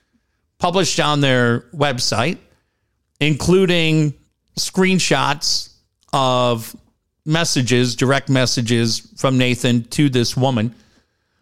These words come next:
Uh, she's saying that she lost her job at M T S right about the time that Nathan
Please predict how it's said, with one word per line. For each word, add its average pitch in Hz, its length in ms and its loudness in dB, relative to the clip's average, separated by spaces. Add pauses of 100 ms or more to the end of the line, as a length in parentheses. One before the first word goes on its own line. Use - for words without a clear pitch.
(360)
Uh, 135 440 0 (260)
she's 202 360 0
saying 185 260 0
that 165 120 0
she 175 220 0
lost 170 440 -2
her 185 140 2
job 135 560 0 (460)
at 151 280 -4
M 151 200 -2
T 139 260 0
S 135 520 -2
right 135 220 0
about 151 280 -2
the 131 80 -8
time 143 520 0 (720)
that 131 260 -2
Nathan 147 600 0